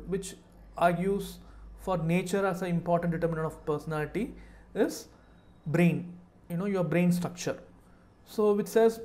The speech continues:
brain structure varies from one individual to individual, one individual to another, and these differences are the main cause for individual differences. So, you know, you would have heard of this left brain, right brain, uh,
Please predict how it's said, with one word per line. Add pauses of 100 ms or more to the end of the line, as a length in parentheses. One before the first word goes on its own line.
brain
structure
varies
from
one
individual
to
individual, (680)
one
individual
to
another, (480)
and
these
differences (360)
are
the
main
cause
for (340)
individual
differences. (540)
So,
you
know,
you
would
have
heard
of
this
left
brain,
right
brain, (520)
uh,